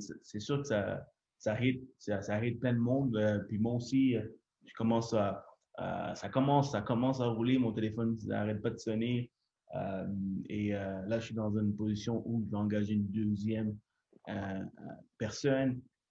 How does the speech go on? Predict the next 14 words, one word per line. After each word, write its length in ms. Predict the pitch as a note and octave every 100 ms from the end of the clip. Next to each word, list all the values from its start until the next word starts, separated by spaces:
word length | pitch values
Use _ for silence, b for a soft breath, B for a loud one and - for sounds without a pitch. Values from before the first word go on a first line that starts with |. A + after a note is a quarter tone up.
| _ -
pour 400 | B2 B2 A#2+ A2
grossir, 680 | - A2+ A2 G#2 C3+ C#3 C#3
pour 120 | G#2
bien, 320 | G2 G2 A2+ A2
donner 240 | A2+ A#2
un 60 | A2+
bon 220 | G#2 B2
service 600 | A#2+ G#2+ G#2+ A2 A#2+ A#2 - -
à 80 | G2+
mes 100 | G2+
partenaires 460 | G#2 G2+ G#2+ G#2+
et 80 | G#2+
mes 140 | G#2 G2+
clients. 380 | G#2+ A#2 D3